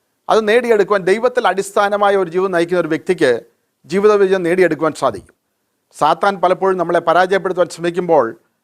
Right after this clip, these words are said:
അതിനെ ഓവർകം ചെയ്യണമെങ്കിൽ ദൈവകൃപയിൽ ആശ്രയിച്ചെങ്കിൽ മാത്രമേ സാധിക്കത്തുള്ളൂ. അതിന് ഉതകുന്നതായ ചില പ്രാക്ടിക്കലായിട്ടുള്ള ചില നിർദ്ദേശങ്ങൾ അടങ്ങിയ ഒരു പുസ്തകമാണ്, പ്രത്യേകിച്ച് യുവ-, യുവജനങ്ങളെ ഉദ്ദേശിച്ചുള്ളതാണ് Success is Your Inheritance എന്നുള്ളത്. രണ്ടാമത് ഞാൻ എഴുതിയ പുസ്തകമാണ്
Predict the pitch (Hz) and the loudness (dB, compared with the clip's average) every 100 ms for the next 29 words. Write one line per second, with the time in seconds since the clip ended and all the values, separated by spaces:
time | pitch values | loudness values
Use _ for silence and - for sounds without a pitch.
0 | _ - 160 190 185 170 165 214 214 220 | _ -4 0 2 2 4 4 4 0 -4
1 | 185 190 185 185 175 175 120 - 180 196 | -4 -2 0 0 0 -2 -2 0 2 2
2 | 190 180 170 170 185 165 170 165 156 156 | 0 2 2 0 -4 -8 -6 -4 -2 -2
3 | 156 160 147 139 101 - _ _ _ _ | -2 -2 -2 -4 -8 -14 _ _ _ _
4 | _ _ 143 208 220 208 208 214 214 214 | _ _ -2 0 2 2 2 4 4 2
5 | 208 202 196 185 185 180 196 208 190 185 | 2 0 0 0 -2 -4 -2 0 0 -2
6 | 180 180 180 165 185 190 202 170 165 170 | -2 -2 -4 -2 -2 -2 0 0 2 0
7 | 160 147 - 165 135 139 175 _ _ _ | -2 -4 -2 0 0 -2 -8 _ _ _
8 | _ _ _ 156 170 180 180 180 220 165 | _ _ _ 0 2 0 0 -2 -2 0
9 | 185 202 196 185 175 170 170 147 139 156 | 2 4 4 2 0 -4 -2 0 0 -2
10 | - 165 208 - 170 - 160 160 156 165 | -4 -6 -6 -4 -4 -4 -4 -4 -2 -4
11 | 151 151 - 123 92 - _ _ _ _ | -4 -8 -8 -12 -12 -16 _ _ _ _
12 | _ _ _ - 151 190 247 269 240 214 | _ _ _ -2 -2 2 0 0 -4 -2
13 | 208 202 175 156 202 180 143 143 | -2 -4 -6 -6 -2 0 0 0